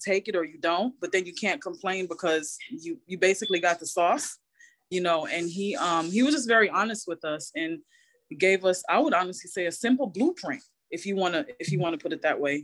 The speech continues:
He gave us a simple blueprint about, um, just taking action and taking those steps, um, even narrowed down, you know, what, I would even say what our audience looks like or what our presence should be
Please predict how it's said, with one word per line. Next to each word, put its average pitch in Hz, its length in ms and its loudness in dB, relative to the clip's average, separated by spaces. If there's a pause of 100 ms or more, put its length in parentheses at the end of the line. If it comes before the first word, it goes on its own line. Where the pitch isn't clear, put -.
He 180 60 -10
gave 175 180 4
us 180 80 -10
a - 40 -8
simple 185 300 -2
blueprint 165 540 0
about, 151 480 2
um, 151 380 2
just 160 220 -4
taking 185 360 0
action 151 440 0
and 147 100 0
taking 175 280 -4
those 156 220 -4
steps, - 440 -2 (500)
um, 156 500 2
even 196 300 2
narrowed 180 480 4
down, 165 520 -2 (760)
you 196 120 -2
know, 165 240 0 (140)
what, 180 240 2 (720)
I 175 160 2
would 262 140 2
even 196 120 -2
say 180 160 0
what 175 140 0
our 165 160 4
audience 180 400 0
looks 175 180 -6
like 160 240 0
or 151 80 -2
what 156 260 0
our 156 120 0
presence 165 420 -2
should 151 300 -6
be 214 180 0